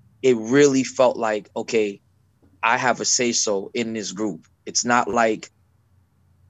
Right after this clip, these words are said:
I don't have a say-so, I can't say something, I don't feel powerless. I feel like, "Okay, I have something to say."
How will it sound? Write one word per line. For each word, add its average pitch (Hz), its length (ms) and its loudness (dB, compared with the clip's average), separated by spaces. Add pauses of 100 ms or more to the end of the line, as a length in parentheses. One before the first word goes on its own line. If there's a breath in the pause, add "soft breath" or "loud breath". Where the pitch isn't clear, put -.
I 113 100 0
don't 123 200 2
have 117 200 0
a 110 40 -4
say-so, 110 480 0
I 92 80 -4
can't 117 320 -6
say 113 200 0
something, 110 400 -4
I 104 120 -2
don't 117 160 -2
feel 117 180 0
powerless. 117 760 0 (180)
I 101 100 -6
feel 120 260 0
like, 107 260 0
"Okay, 117 340 2
I 113 100 2
have 123 160 0
something 110 260 -4
to 107 60 -8
say." 104 360 -4